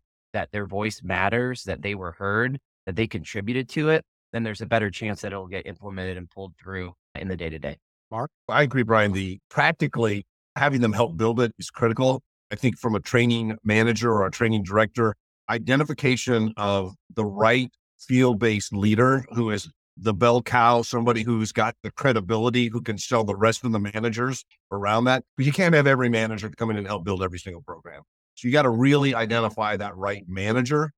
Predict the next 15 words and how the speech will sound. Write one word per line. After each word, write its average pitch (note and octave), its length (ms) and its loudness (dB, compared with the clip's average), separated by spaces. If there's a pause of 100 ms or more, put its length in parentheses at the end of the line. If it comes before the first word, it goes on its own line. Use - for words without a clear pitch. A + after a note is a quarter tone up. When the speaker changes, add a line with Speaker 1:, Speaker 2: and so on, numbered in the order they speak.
(140)
Speaker 3:
to - 60 -10
come A#2+ 240 0
in A#2 260 2
to G2+ 80 -10
build A#2+ 280 2
that G#2+ 220 0 (140)
and A2 140 -2
then G#2+ 100 -2
become G#2+ 260 -2
an G#2+ 80 -8
advocate G#2+ 580 -10
for G#2 200 -4
it F#2+ 60 -10
moving F#2 280 -6
forward. E2+ 440 -6